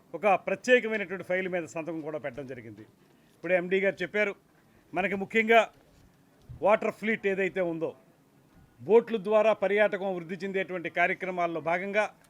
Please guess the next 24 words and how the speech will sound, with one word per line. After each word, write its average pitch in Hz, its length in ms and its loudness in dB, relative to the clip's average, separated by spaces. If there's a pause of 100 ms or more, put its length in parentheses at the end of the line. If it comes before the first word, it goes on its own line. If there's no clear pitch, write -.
(540)
రమారమి 226 600 2 (360)
రెండు 202 260 -2
కోట్ల 208 380 0
ముప్పై 196 400 -2
ఒక్క 190 180 -4
లక్షల 180 360 -2
రూపాయల 185 560 0 (760)
వ్యయంతోటి 226 680 2 (960)
బోట్లని 208 680 2 (400)
ఏర్పాటు 196 460 2
చేసి, 214 340 0 (520)
తద్వారా 208 340 4
పర్యాటకాన్ని 202 680 0
అభివృద్ధి 185 280 -4
చేయడానికి 180 500 -4
వీలుగా 208 460 0 (540)
ఫైల్ 196 220 4
తయారు 196 240 4
చేశారు. 208 440 0 (580)
అందు 180 140 -4
మీద 208 180 2
మొట్టమొదటి 190 480 -2
సంతకం 185 340 -4
పెట్టాను. 208 400 -2